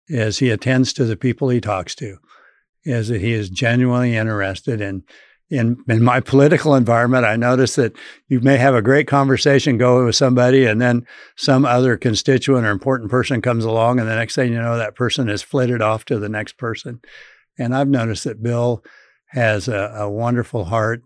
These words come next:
and, uh, incredible skills and, and what success he's had, but his core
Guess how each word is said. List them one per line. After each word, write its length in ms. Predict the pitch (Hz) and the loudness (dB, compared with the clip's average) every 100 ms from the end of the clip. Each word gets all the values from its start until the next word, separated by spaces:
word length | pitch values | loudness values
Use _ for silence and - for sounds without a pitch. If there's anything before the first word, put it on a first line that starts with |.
| - | -8
and, 380 | 110 107 107 - 165 | -8 -6 -10 -12 -12
uh, 80 | 117 - _ _ _ - | -12 -14 _ _ _ -6
incredible 600 | 123 107 180 190 117 95 | -4 -2 2 2 2 -2
skills 720 | - 160 170 123 95 98 - | -4 2 4 4 0 -4 -6
and, 340 | 127 104 101 _ - - _ 127 | -4 -4 -6 _ -20 -20 _ -8
and 320 | 107 107 90 | -6 -6 -4
what 220 | 131 127 | -4 -4
success 520 | - 101 - 123 - | -8 -8 -2 -2 -2
he's 180 | 113 85 | -4 -4
had, 360 | 104 98 101 101 - | -4 -2 -4 -8 -12
but 400 | 131 117 113 101 | -8 -4 -4 -2
his 340 | 117 110 104 | -2 -2 -4
core 560 | - 165 147 113 98 | -2 2 4 4 0